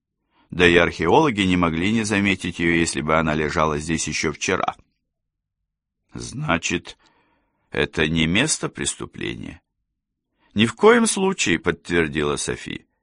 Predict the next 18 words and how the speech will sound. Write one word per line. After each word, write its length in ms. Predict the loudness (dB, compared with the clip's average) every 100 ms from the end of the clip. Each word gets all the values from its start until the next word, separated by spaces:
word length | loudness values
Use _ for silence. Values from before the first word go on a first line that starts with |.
| _ _ _ _
"На 220 | 2 2
камне 380 | 4 4 6 6
никаких 500 | 4 4 0 0 -4
следов, 460 | -2 -2 2 2 4
даже 280 | 2 2 -2
крови 440 | 0 0 0 -2
нет. 340 | -4 -8 -12 _ _ _ -20 -8
Ее 240 | 0 4 6
убили 460 | 6 4 4 4
в 120 | 4
ином 260 | 4 4 2
месте, 500 | 4 4 2 -2 -4
потом 360 | 0 2 2 0
подержали 680 | -2 2 2 4 2 2
день-другой 680 | 2 2 2 -2 -2 0 -2
и 220 | 0 -2
перенесли 600 | 0 0 2 0 0 -4
сюда". 440 | -6 -6 0 0